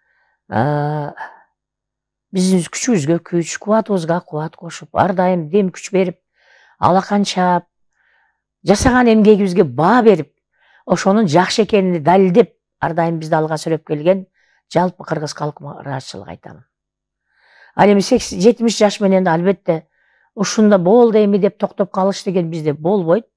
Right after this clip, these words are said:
Азыр эки ойдо турамын. Же кыз быракты мындан ары жандандырып алып кетейин деген жакшы тилегим бар. Же болбосо бул долбоорду жаап коюп,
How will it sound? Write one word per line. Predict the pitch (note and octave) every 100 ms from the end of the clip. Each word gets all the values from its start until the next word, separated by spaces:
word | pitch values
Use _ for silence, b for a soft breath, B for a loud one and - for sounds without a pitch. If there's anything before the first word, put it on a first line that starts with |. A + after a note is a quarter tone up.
| b b b
Азыр | - F3+ G3+
эки | E3+ D#3+ F3 A3 G3
ойдо | C3+ D3 F3+
турамын. | F#3+ G#3+ G#3 G3+ G#3 b b b b -
Же | D3 B3 G3+
кыз | F3 E3+
быракты | E3+ F3+ E3+ -
мындан | F3 E3+ D#3+
ары | D#3 D3
жандандырып | C#3 E3+ D#3+ D3+ D3+ D3
алып | D#3 D#3
кетейин | D#3+ E3 D3+
деген | D3 D#3 D#3 - _ _
жакшы | C3 C#3+ -
тилегим | G#3 A#3 A#3+ A#3
бар. | G#3+ A3 b b b b -
Же | F3+
болбосо | A3 G3+ F#3+ G#3+
бул | F#3+ G3+
долбоорду | F3 F3+ E3 E3+ E3 F#3
жаап | D3 D#3+ G#3 -
коюп, | F#3 F3+